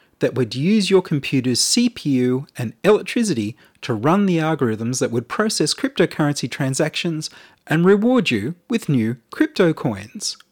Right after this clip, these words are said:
Or you could just embed another version of the code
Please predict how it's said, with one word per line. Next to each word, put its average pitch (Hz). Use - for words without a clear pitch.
Or 247
you 233
could 208
just 190
embed 170
another 170
version 107
of 101
the 113
code 180